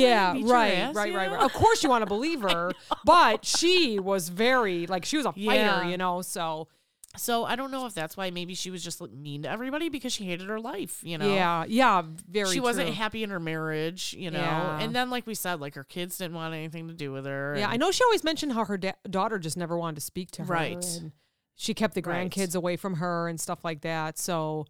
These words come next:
Speaker 2: Yeah.
Speaker 1: I mean, but, I mean, I think I shopped with her once, maybe twice. I did have to be on the phone with her often at the
Speaker 2: Yeah.
Speaker 1: beginning,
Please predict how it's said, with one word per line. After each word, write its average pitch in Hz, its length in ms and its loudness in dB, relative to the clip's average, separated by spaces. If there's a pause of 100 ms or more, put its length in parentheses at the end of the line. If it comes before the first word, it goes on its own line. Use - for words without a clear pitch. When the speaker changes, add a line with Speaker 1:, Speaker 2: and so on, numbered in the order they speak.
Speaker 2:
Yeah. 143 360 -8 (180)
Speaker 1:
I 240 80 0
mean, 254 220 2
but, - 140 0
I 233 180 4
mean, 233 180 0
I 214 60 4
think 285 180 -2
I 269 60 2
shopped 254 260 0
with 226 100 -4
her 214 140 2
once, 202 360 0
maybe 196 380 0
twice. 240 400 0
I 208 80 2
did 202 280 2
have 208 200 -2
to - 80 -6
be 202 140 -2
on 196 100 0
the 170 80 -2
phone 190 240 -4
with 196 180 -6
her 190 360 -2 (220)
often 269 720 0
at 208 160 2
the 202 60 -2
Speaker 2:
Yeah. 165 80 -8
Speaker 1:
beginning, 170 680 0